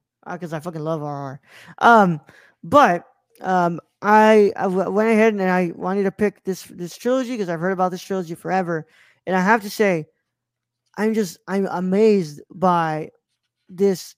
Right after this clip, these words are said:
work from Satyajit Ray. I mean, this is, um, this is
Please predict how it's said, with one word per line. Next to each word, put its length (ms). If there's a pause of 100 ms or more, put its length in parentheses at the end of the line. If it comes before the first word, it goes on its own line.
(220)
work 500
from 300
Satyajit 540
Ray. 300
I 160
mean, 180
this 240
is, 160
um, 320 (800)
this 240
is 280